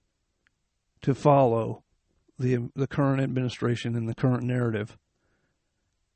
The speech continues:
Pray that these people are found, uh, you know, guilty or not guilty due to the evidence and not because of the narrative or not because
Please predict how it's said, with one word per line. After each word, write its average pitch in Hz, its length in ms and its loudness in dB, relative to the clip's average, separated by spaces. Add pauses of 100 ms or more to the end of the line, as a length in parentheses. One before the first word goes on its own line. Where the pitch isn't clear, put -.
(1300)
Pray 160 540 4
that 120 180 -4
these 120 200 -2
people 113 360 0
are 113 220 0
found, 120 600 -2 (1200)
uh, - 680 -6 (1040)
you 151 100 2
know, 120 160 -4
guilty 135 380 0
or 120 80 2
not 123 240 0
guilty 123 380 -2 (920)
due 143 240 6
to - 140 -2
the 127 200 -4
evidence 131 640 0 (920)
and 123 180 2
not 131 260 2
because 123 300 -2
of 123 80 -2
the 123 100 -2
narrative 123 600 0
or 117 100 -4
not 127 380 0
because 117 460 0